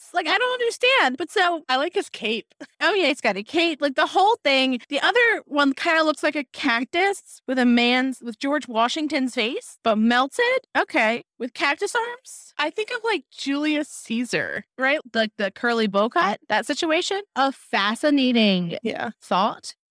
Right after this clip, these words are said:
Speaker 1: The, I chalk that up as to, like, we describe creatures in ways that we understand,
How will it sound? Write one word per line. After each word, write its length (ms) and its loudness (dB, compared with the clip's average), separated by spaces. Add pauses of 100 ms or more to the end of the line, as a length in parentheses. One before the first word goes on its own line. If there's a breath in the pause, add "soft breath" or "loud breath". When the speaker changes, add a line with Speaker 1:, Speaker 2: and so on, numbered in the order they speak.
Speaker 1:
The, 160 0
I 160 2
chalk 280 0
that 160 2
up 160 0
as 120 -10
to, 120 -2
like, 420 -4
we 140 -4
describe 420 -2
creatures 680 0
in 200 -4
ways 320 -6
that 100 -6
we 160 -8
understand, 720 -6